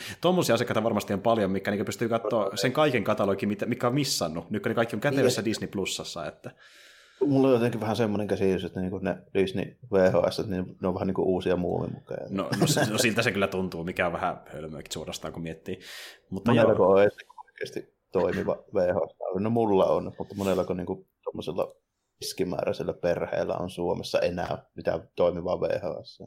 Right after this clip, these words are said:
Speaker 1: Niin, nimenomaan. Todella harvalla. Ja sitten taas, jos löytää jostain toimivan, niin se voi olla myös aika hintava samalla siinä, että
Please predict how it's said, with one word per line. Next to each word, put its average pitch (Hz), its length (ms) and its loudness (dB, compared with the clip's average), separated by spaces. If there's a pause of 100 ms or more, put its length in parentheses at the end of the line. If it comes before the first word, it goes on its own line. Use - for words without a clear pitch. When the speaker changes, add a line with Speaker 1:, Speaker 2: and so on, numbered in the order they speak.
(120)
Speaker 1:
Niin, 101 460 -2
nimenomaan. 95 540 0 (480)
Todella 143 280 -6
harvalla. - 420 -10 (600)
Ja 92 280 0
sitten 98 280 -2
taas, 101 160 2
jos 98 120 -2
löytää 104 240 2
jostain 92 220 -2
toimivan, 87 400 -2
niin 85 100 -6
se 87 120 -6
voi 87 100 -4
olla 87 120 -4
myös 87 220 -6
aika 95 260 -8 (120)
hintava 78 500 -8
samalla 73 380 -10
siinä, - 300 -14
että - 260 -18